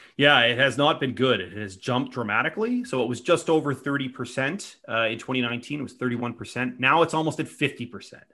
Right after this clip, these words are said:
So forty-nine percent. Th-, you know, that,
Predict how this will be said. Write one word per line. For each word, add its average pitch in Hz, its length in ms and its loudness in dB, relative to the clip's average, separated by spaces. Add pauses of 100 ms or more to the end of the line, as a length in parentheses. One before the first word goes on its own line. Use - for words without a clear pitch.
(120)
So 110 180 -8
forty-nine 123 600 0
percent. 101 500 -10 (360)
Th-, - 140 -10
you 139 120 -2
know, 107 160 -4
that, 131 320 2